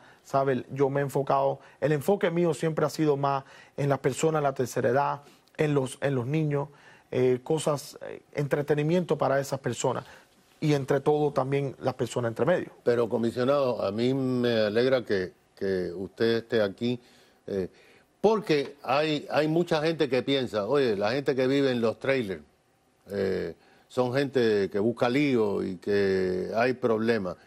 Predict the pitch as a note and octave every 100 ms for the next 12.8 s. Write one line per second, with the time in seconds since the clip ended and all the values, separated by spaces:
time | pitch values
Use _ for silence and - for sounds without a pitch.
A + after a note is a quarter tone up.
0 | - - A2 G#2+ D3+ E3+ F#3 C3 C3+ D#3+
1 | G3+ F#3+ C#3+ _ _ - B2 A2+ G2+ -
2 | A2+ G#2+ G2+ G2 G2 F#2+ F#2+ A#2+ C3 C#3
3 | D#3+ E3+ F3+ F3 C#3 D3+ - - B2+ B2
4 | A#2 A2+ A2+ C3+ B2+ C#3 D3+ F3 F3 C#3+
5 | - B2+ A2+ - F3+ F3+ D3 A#2+ A2+ A2
6 | G#2+ G#2 G2+ A2+ G#2+ C3 C3+ C3+ B2 G2+
7 | - - - - C3 B2 A2+ - - _
8 | _ - G#3 A#3 D#3+ - F3 E3 C3+ -
9 | - - A2 A#2 A#2 A#2+ - B2 C#3 D3
10 | B2+ A2+ B2+ C#3+ C3 G#2+ G2 G#2+ G#2+ G2
11 | F2+ C#3+ C3+ _ _ - D#3+ C#3 - D#3
12 | E3 E3 D#3+ - F3+ - F#3+